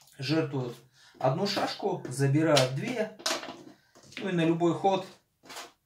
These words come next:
отсекают белых от похода в дамки по двойнику с выигрышем. Друзья, еще одно наблюдение, которое сделал,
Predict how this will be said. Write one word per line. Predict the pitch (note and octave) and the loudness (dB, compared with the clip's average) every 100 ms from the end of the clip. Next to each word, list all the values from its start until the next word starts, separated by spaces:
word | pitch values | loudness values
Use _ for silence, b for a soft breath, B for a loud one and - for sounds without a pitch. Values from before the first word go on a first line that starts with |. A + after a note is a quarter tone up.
| _ B B B | _ B B B
отсекают | C3+ - C#3+ - F3+ D3+ - | 0 0 -4 2 6 6 4
белых | C3+ D3 C3+ - - | 2 2 2 -2 -6
от | C3+ C3+ | -6 -4
похода | C3 - B2 A#2 | -6 -4 -4 -2
в | |
дамки | B2+ C3+ C3+ G#2+ G2 _ b b b | -4 -6 -6 -8 -10 _ b b b
по | C3 | -8
двойнику | A#2+ B2 B2 B2+ B2 G#2+ | -4 -2 -2 -2 -4 -6
с | - E3 | -4 4
выигрышем. | F3+ C3+ A#2 A2 - - - _ _ _ _ _ _ _ _ _ _ _ _ _ _ _ _ _ _ _ _ _ _ _ _ - B B B - | 6 6 0 -2 -4 -6 -10 _ _ _ _ _ _ _ _ _ _ _ _ _ _ _ _ _ _ _ _ _ _ _ _ -20 B B B -2
Друзья, | C3+ D3+ G3 | 4 8 8
еще | D#3 C#3+ F#3 E3+ | 8 6 4 4
одно | C#3+ | 6
наблюдение, | C3+ C3+ C#3 D3+ G3 G3+ F3 C3 | 6 6 4 2 0 2 2 0
которое | - B2+ C#3 B2 | 0 -2 0 0
сделал, | G#2+ G#2+ C3+ C#3 A2+ A2 - | 0 0 2 4 2 0 -10